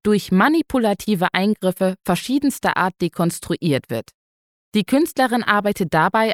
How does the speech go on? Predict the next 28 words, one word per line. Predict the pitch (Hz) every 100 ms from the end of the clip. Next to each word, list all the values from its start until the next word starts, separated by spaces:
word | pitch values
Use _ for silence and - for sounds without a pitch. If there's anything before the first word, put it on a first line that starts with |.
| -
aus | 220 -
der | 247 208
Bildoberfläche | 202 240 - 185 175 - 175 175 175
ganz | 143 185 302 -
sensitiv | 247 247 214 185 202 202 - _ _
in | 247 285
die | 254
virtuelle | 196 214 214 - 185 185
Tiefe | - 190 196 175
des | 160 -
Bildes, | 160 151 120 - - _ _ _
öffnet | 160 143 160 147
die | 151
Schichten | 135 - 226 - 214 196
durch | 175 -
feine | - 233 269 240
Überblendungen | 196 180 160 170 185 180 175 175 - _ _ -
oder | 262 294 -
auch | 220 208
durch | - 180
brutale | - 180 - 165 165 156
Risse. | 143 135 120 - _ _ _ _ _ _ _
Es | 180 -
gibt | 294 -
also | 196 185 190
durchaus | 175 190 - 208 277 -
ein | 160 151
wichtiges, | 226 - 190 147 135 -